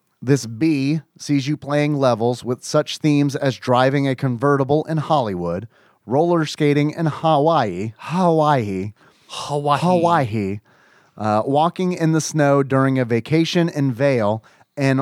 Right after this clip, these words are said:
Speaker 1: riding a bike in New York City. It starts with B,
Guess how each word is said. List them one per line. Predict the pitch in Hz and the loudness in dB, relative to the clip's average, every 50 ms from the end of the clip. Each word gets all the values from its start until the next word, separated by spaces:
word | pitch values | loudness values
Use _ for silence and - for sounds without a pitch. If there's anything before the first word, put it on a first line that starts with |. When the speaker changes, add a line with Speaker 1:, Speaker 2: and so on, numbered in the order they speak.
| - - | -2 -4
Speaker 1:
riding | 139 120 123 123 135 151 165 180 175 165 - | -6 -2 0 2 2 2 2 2 -2 -2 -2
a | 143 135 | -2 -2
bike | 120 117 135 147 135 127 - - _ | 0 2 2 2 0 -2 -4 -8 _
in | - 135 123 120 | -6 -4 -2 0
New | 120 120 | 0 0
York | 120 120 120 120 117 - - | 2 2 2 0 0 -2 -8
City. | - - 131 117 95 78 69 - - _ _ _ _ _ _ _ _ _ _ _ _ _ _ _ _ _ _ _ _ _ _ _ _ _ _ _ _ _ _ _ _ _ | -6 -2 -2 -2 -2 -4 -8 -12 -18 _ _ _ _ _ _ _ _ _ _ _ _ _ _ _ _ _ _ _ _ _ _ _ _ _ _ _ _ _ _ _ _ _
It | - 87 - | -20 -20 -18
starts | - - - - 113 110 113 107 - | -18 -18 -6 -2 0 0 0 0 0
with | 139 123 101 92 87 | -2 -2 -2 -2 0
B, | 101 113 98 80 73 69 - | 0 0 0 0 -4 -8 -12